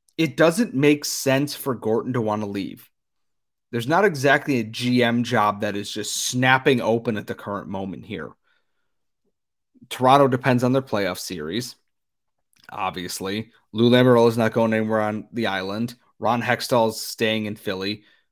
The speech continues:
or, uh, Pittsburgh. Daniel Briere seems to be the favorite to take over full-time in Philadelphia. Jarmo's not going anywhere in Columbus. I'm struggling to think of a team that's going to jettison a G M at this point.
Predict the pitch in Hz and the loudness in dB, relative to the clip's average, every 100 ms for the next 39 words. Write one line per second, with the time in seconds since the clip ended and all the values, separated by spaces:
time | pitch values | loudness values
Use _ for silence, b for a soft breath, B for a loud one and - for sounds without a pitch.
0 | _ 110 110 101 - 120 - 104 101 - | _ 0 0 0 -4 -10 -6 -4 -4 -6
1 | - 120 127 143 127 113 113 123 123 - | -2 0 0 0 0 0 2 2 0 -2
2 | 117 - 120 104 - - 113 110 110 - | -4 -4 -6 -6 -6 -2 0 0 -4 -4
3 | - 104 92 - 113 107 104 107 - 196 | -10 -12 -6 -4 -4 -4 -6 -4 2 4
4 | 220 143 107 101 - 107 95 92 95 113 | 4 4 2 0 -2 -2 -2 -4 -6 -2
5 | 104 113 127 b b b _ _ - 107 | 0 0 -2 b b b _ _ -2 0
6 | 135 147 139 127 131 123 120 117 117 117 | 2 2 2 2 2 2 0 2 0 -2
7 | 113 90 92 95 117 - - _ _ _ | -6 -6 -4 -4 -4 -6 -12 _ _ _
8 | _ _ _ _ _ - 139 147 135 - | _ _ _ _ _ -2 0 0 -2 -6
9 | - 127 139 156 202 202 202 202 180 131 | -4 4 4 6 2 -2 0 0 0 -2
10 | 127 135 117 113 - 104 107 123 143 127 | -2 -2 -4 -6 -6 -6 -4 -4 -6 -10
11 | _ _ _ _ _ - 127 120 - - | _ _ _ _ _ 0 2 2 -2 -4
12 | 135 123 110 104 113 117 117 123 127 123 | -2 -2 -6 -6 0 2 2 0 -2 -2
13 | 104 110 107 92 92 - - - - 73 | -4 -6 -6 -6 -10 -16 -18 -16 -14 -14
14 | 64 | -16